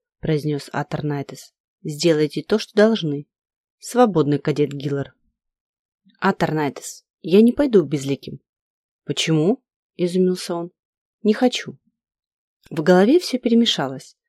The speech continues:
Лица и образы накладывались друг на друга. У нее священник на Гидее, у нее священник на прелюдии. Йоли, моя сестра, дитя безликого.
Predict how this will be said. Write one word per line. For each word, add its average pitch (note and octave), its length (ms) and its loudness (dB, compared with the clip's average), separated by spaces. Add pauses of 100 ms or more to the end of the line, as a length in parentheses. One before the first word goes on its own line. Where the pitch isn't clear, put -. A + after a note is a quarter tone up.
(220)
Лица A3 400 0
и E3 80 2
образы F#3 400 2
накладывались E3 540 -4
друг - 260 -4
на F3+ 100 0
друга. C#3+ 360 -6 (340)
У E3+ 80 -6
нее F3+ 140 2
священник B3 540 0
на D3 100 0
Гидее, D#3 520 0 (300)
у D#3 80 -8
нее D#3 120 -2
священник G3 520 -2
на C#3 100 -4
прелюдии. C#3 600 -8 (480)
Йоли, E3+ 500 2 (280)
моя E3+ 260 -2
сестра, D#3+ 480 -4
дитя D3 300 -4
безликого. D3+ 640 -6